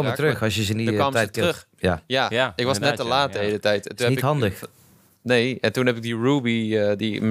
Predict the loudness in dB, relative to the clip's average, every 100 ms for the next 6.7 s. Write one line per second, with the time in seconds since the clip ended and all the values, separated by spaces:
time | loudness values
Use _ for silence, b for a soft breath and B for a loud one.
0 | 0 0 0 0 0 -2 -2 -2 0 -4
1 | 0 0 0 0 -2 0 0 -6 -18 _
2 | _ -4 -4 -2 -2 -2 0 2 2 0
3 | -8 -6 -6 -4 -4 -2 -2 -4 -2 0
4 | 0 -2 -4 -2 0 -2 -4 -4 -2 0
5 | 0 0 0 2 2 0 -4 -8 0 0
6 | 0 -6 -4 0 2 4